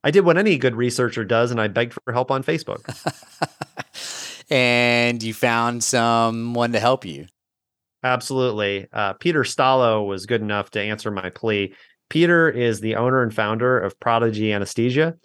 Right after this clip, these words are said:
Speaker 1: which is an N C E review course similar to Apex or Valley. For those non-anesthesia people in the audience, the N C E is the initial certification exam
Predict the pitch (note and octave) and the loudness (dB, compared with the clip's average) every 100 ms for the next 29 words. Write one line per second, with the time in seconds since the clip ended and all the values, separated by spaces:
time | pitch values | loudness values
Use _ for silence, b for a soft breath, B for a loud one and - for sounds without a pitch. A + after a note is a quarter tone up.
0 | _ - A2+ - B2 A2 A2+ B2 B2 A2+ | _ -4 -2 2 0 2 2 0 -2 -2
1 | B2 A2+ G2+ A#2+ A#2 G#2 F#2+ F#2 - - | 0 0 2 0 0 0 2 0 -4 -8
2 | - D3 D3 C3+ A#2 - A#2 A2 G#2+ A#2 | -4 0 2 2 0 0 0 0 0 -2
3 | A2+ A2+ G#2+ - G#2 G#2 F2+ F#2+ F#2 F2 | -2 -4 -4 -6 -2 -2 0 -2 0 -2
4 | F#2 - b b b _ C#3+ D3 C#3+ A2 | -6 -12 b b b _ 2 4 4 4
5 | A2+ A#2+ C3 B2+ A#2 A#2 - A2 G#2+ A2 | 2 2 0 -2 -4 -4 -2 -2 0 -2
6 | A2 G2+ G2+ G2+ G#2 F#2+ - A2+ A2+ B2+ | -2 -2 0 0 0 -2 -6 -6 -4 -2
7 | B2 D#3+ E3 - D3+ B2+ B2+ A2+ G#2+ A2+ | 0 0 -2 -2 -2 -2 -2 -2 -2 -4
8 | G#2 G#2 G#2+ G#2 A#2 - C#3+ C3+ - B2+ | -4 -2 -2 0 0 2 2 0 0 -2
9 | G#2+ G#2+ B2 B2+ - A2 F#2+ G2 F#2+ F#2+ | -2 -4 -2 -2 0 -4 -2 -2 -2 -4